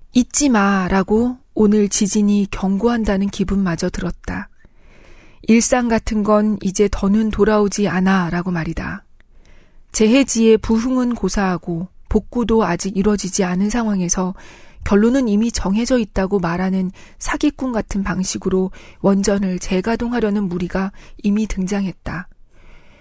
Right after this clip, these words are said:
원전 내구성 진단은 간이 검사로 때운다? 그런 발언은 그 지진을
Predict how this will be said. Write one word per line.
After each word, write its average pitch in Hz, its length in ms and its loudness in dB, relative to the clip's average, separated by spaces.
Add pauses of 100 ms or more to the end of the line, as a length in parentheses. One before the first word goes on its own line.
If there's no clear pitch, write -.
(120)
원전 220 420 2
내구성 226 560 2
진단은 196 640 -2
간이 196 380 0
검사로 180 420 -4
때운다? 214 600 -2 (600)
그런 254 360 0
발언은 202 540 0
그 220 200 -2
지진을 208 560 -2